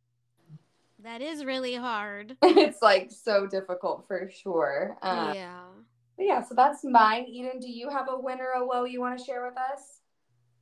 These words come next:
Speaker 1: Yes, I do. Okay, can I share both? I'll be
Speaker 2: Yeah,
Speaker 1: s-
Speaker 2: I love that. Please do both.
Speaker 1: <laughs> Wait, I don't have woes. I just,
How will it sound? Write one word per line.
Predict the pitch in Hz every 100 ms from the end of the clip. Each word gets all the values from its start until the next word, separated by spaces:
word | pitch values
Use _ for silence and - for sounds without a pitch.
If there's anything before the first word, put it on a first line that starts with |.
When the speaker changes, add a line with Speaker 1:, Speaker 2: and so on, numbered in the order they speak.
| _ _ _ _ _ _
Speaker 1:
Yes, | 269 359 427
I | 277
do. | 214 - 226 302 339 294 294 -
Okay, | 269 294 240 220 _
can | -
I | 269
share | 262 277 247
both? | 196 196 214 _ _ -
I'll | 262
be | 294
Speaker 2:
Yeah, | -
Speaker 1:
s- | - _ -
Speaker 2:
I | 214
love | 226 220 214 226
that. | 208 135 202 _
Please | 233 254
do | 349 - -
both. | 156 123 202 269
Speaker 1:
<laughs> | -
Wait, | 330 339 _ 466 453 392 _ - 480 359
I | 381
don't | 427
have | 427 392
woes. | 320 320 311 202 196 294
I | 302
just, | 294 -